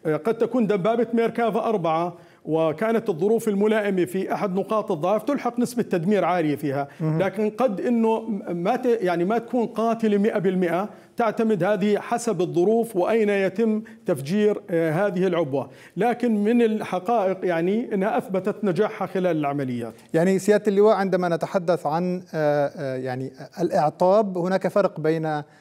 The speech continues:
Speaker 2: الإعطاب و، آه،
Speaker 1: تدمير.
Speaker 2: و-، والتدمير. والإعطاب قد،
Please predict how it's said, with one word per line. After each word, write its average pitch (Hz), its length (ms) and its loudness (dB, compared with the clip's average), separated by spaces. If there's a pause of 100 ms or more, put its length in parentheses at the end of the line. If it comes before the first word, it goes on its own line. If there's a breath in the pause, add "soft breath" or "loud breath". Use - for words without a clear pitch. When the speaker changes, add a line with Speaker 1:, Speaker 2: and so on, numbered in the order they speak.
(240 soft breath)
Speaker 2:
الإعطاب 160 680 2
و، 156 160 0
آه، 165 520 2
Speaker 1:
تدمير. 160 340 -2
Speaker 2:
و-، 180 300 2
والتدمير. 185 680 0
والإعطاب 190 640 2
قد، 175 460 -4